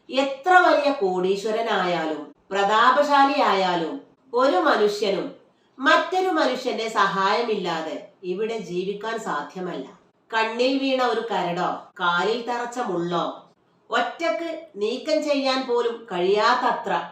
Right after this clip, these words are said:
നിസ്സഹായനാണ് മനുഷ്യൻ. എല്ലാവരെയും തന്നെ പോലെ കരുതിയാൽ, അയൽവാസിയെ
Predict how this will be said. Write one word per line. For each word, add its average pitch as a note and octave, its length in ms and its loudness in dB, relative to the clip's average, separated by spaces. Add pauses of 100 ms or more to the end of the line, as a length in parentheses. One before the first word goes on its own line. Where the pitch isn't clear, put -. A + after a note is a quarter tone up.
നിസ്സഹായനാണ് G#3+ 1000 -2 (140)
മനുഷ്യൻ. C#3+ 540 -12 (240)
എല്ലാവരെയും D4 840 6 (300)
തന്നെ F#3+ 460 0
പോലെ A#3+ 320 0
കരുതിയാൽ, D#3+ 480 -4 (800)
അയൽവാസിയെ C#4+ 1000 4